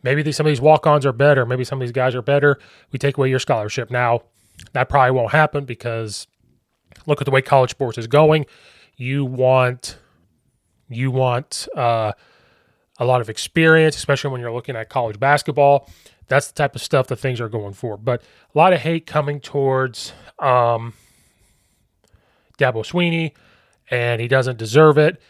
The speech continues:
And, you know, so we need to calm down and kinda like most things in life, we, we can have opinions,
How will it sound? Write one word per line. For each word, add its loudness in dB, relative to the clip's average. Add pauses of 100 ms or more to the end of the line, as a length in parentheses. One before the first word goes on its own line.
(300)
And, -2 (1040)
you -6
know, 0
so -2
we 0
need 2
to 0
calm 2
down 2
and -6 (560)
kinda 2
like 2 (1800)
most 2
things 0
in -2
life, -4
we, -8
we -8
can -12
have 0
opinions, -6